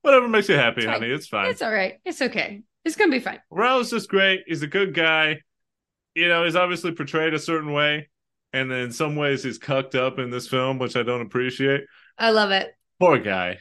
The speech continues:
Speaker 1: So
Speaker 2: Little
Speaker 1: sad.
Speaker 2: bitch. Little bitch with his
Speaker 1: <laughs>
Speaker 2: lasso around
Speaker 1: Okay.
Speaker 2: his neck.
Speaker 1: Uh-huh. You mean the guy who
Speaker 2: Snotting
Speaker 1: would have
Speaker 2: out of
Speaker 1: won
Speaker 2: his
Speaker 1: the
Speaker 2: mouth.
Speaker 1: fight?
Speaker 2: Yeah.
Speaker 1: The guy who absolutely one v one,
Speaker 2: Uh-huh.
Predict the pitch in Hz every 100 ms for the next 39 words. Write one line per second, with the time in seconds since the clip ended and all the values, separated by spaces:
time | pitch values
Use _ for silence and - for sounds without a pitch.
0 | _ - 247 233 220 95 - - - -
1 | - - 254 254 233 240 - - 247 226
2 | 233 269 247 214 170 247 247 240 113 233
3 | 262 247 - 120 123 127 123 123 127 135
4 | 127 127 139 147 - - - 240 190 156
5 | 160 240 233 135 143 - _ _ - 120
6 | - 143 147 151 143 156 160 190 160 160
7 | 143 147 143 139 - 123 139 196 208 196
8 | 190 170 170 131 104